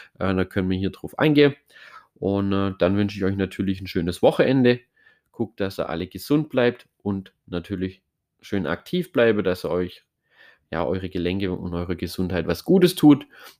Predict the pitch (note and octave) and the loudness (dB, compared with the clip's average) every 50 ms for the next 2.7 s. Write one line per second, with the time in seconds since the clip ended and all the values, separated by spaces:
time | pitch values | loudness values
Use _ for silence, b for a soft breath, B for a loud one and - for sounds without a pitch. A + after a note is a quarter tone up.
0 | B - F#2+ F#2+ F2+ F2 F2 E2 F#2+ G2+ G2+ - _ _ _ _ _ _ _ _ | B -4 -2 0 0 2 2 2 2 0 -4 -8 _ _ _ _ _ _ _ _
1 | _ - F2 E2 F2+ G#2+ - _ _ _ _ - F#2 - - - G2 F#2+ F#2+ G2 | _ -6 -4 -4 -4 -6 -10 _ _ _ _ -8 -8 -8 -6 -4 0 0 0 0
2 | G2 - - A2 - - G2 F#2+ G2+ G#2+ A#2 A2+ - | 0 -2 -4 -6 -2 2 4 4 4 4 2 0 -2